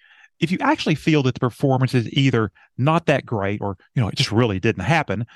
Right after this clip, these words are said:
then maybe this really isn't the right approach for you. Maybe you should really kind of, you know, focus on something else, you know,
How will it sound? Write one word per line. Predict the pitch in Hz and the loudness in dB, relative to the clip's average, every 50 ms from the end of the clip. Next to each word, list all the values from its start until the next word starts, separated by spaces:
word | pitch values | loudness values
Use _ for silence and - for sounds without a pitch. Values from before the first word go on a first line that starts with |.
| - - - _ _ | -20 -20 -20 _ _
then | - 180 175 | -2 0 2
maybe | 254 294 294 269 | 2 2 2 2
this | 233 - 247 - | 2 0 -2 0
really | - 233 196 170 - - | 0 0 0 0 0 0
isn't | 175 190 208 196 - | 0 0 0 0 -2
the | 139 | -2
right | 113 110 107 101 | -2 0 0 -2
approach | 95 - - - 104 104 - - | -2 -4 -4 -2 -2 -2 -2 -2
for | - 117 | -2 0
you. | 104 95 98 90 - | 2 2 2 0 0
Maybe | 127 139 135 | 0 0 0
you | 143 135 | 0 0
should | - 147 131 | 0 0 0
really | 135 135 135 | 0 0 0
kind | 131 - 131 123 113 | 0 0 0 0 0
of, | 110 101 _ _ _ _ _ - | -2 -4 _ _ _ _ _ -6
you | 123 | -6
know, | 107 | -6
focus | - - 139 135 123 - - | -2 -2 -2 0 0 -2 -2
on | 120 117 | -2 -4
something | 113 - 123 107 - 110 | -4 -4 -4 -4 -4 -4
else, | 107 101 101 104 - - _ _ _ _ _ _ | -2 -2 -2 -2 -4 -8 _ _ _ _ _ _
you | - 127 | -4 -2
know, | 104 92 | -2 -2